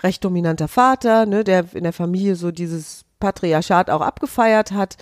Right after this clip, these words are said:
Es gab eine Schwesternbeziehung, die nicht immer unkompliziert ist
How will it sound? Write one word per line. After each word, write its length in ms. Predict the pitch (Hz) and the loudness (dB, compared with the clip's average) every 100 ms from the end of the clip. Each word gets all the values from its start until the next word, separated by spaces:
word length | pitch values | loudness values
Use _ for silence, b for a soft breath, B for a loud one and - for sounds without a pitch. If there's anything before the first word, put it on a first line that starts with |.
| B B - | B B -12
Es 120 | 180 | 0
gab 160 | 196 | 0
eine 80 | 202 | 2
Schwesternbeziehung, 800 | 180 208 - 226 202 - 220 208 | 0 -2 0 -2 -2 -2 -2 -2
die 100 | 190 | -2
nicht 220 | 185 214 | -2 -2
immer 200 | - 190 | 0 0
unkompliziert 840 | 180 311 294 247 254 233 - 226 - | 2 2 2 0 -2 -4 0 0 0
ist 280 | 214 - | -4 -4